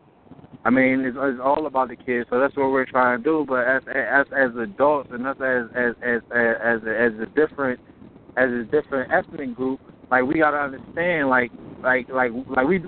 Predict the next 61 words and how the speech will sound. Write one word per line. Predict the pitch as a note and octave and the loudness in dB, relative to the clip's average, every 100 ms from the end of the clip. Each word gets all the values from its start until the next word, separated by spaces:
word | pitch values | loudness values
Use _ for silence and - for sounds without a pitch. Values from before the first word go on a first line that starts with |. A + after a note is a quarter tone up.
| D3 | -6
we | E3 | -4
basically | C#3+ F#3+ - D3+ C#3 | -2 -2 -2 -8 -8
doing | B2 D#3+ D3 | -4 -4 -4
this | C3 | -6
on | C#3 | -4
our | B2 | -2
own. | A2+ E3 F3 D3 | 0 2 2 0
Like, | B2+ | -2
even | D3+ E3+ D3+ | -2 -4 -2
as | D3 | -4
a | B2 | -4
parent, | - E3+ F3 C3 | -6 -2 0 0
like, | B2 | 0
you | E3+ | 0
can, | F3+ D3+ | -2 -4
you | E3+ | -4
can | F#3+ | 0
have | E3 D#3 | 2 0
a | C#3 | -2
double | A#2+ C#3 D3 C#3+ | -2 -2 0 -2
parent | D#3 D3 C3 | -2 -2 0
household | D3+ D#3 D3+ C#3+ C3+ - - - | 0 0 -2 0 -2 -6 -20 -6
and | C3 - | -6 -2
still | F3 D#3+ C#3+ | 0 2 0
feel | D#3 | -2
like | C#3 B2 | -2 -2
a, | B2 G#2+ | -6 -6
a | A#2+ - | -6 -4
single | D#3 C3+ | -4 -4
parent | C3 E3 E3+ D3+ | -2 0 0 -2
because, | B2+ D3 B2+ | -2 -2 0
like, | B2+ | 0
you're | C3 D3+ | -2 -2
trying | D3 C#3 | 0 0
to | C3 | 0
tell | D3 | -2
your | C3 B2+ | -2 -2
child | - C3+ C3 | 0 2 2
from | - B2+ | -2 -4
your | C3+ C#3 | -2 -4
point | C#3+ B2+ | -2 -4
of | A#2 | -2
view. | D3 F#3+ C#3 - _ _ _ _ | 0 0 0 -6 _ _ _ _
So, | E3+ D#3 C#3+ C#3 | -2 0 0 -4
like, | C3+ C3 | -6 -4
that's | D3+ D#3 | -4 -4
what | C#3+ | -6
people | E3+ D3 | -6 -2
understand, | C#3+ B2+ - D#3 D#3+ C3+ C3+ | -2 -4 -6 -2 0 0 0
and | B2+ B2+ B2+ | 0 -4 -4
this | D3+ | -4
is | C#3+ | -4
why | C3+ C3+ C3 B2+ B2 | 0 2 2 -2 -4
I, | C3+ - | -6 0
I, | C3+ C#3 | 0 2
I | C#3 | -2
really | C3+ C#3+ C#3 - | -2 -6 -8 -10
stress | - D#3+ D3 - | -2 -2 -2 -8
the | C3 | -12
point | E3 E3 C3 | -4 -4 -4
where, | C3+ C3+ B2+ | 0 2 2